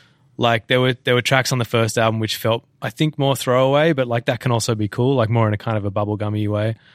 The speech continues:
While this album, I think, is all pretty serious. Um, I don't know, in terms of, like, style and, and, like, musical direction, it's so hard from the inside to kind of judge that. Like,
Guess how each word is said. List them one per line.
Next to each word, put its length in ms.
While 180
this 220
album, 240
I 100
think, 160
is 140
all 180
pretty 220
serious. 680
Um, 800
I 80
don't 100
know, 100
in 120
terms 200
of, 80
like, 200
style 480
and, 280
and, 220
like, 240
musical 340
direction, 380
it's 120
so 160
hard 340
from 140
the 100
inside 400
to 100
kind 220
of 100
judge 240
that. 200
Like, 220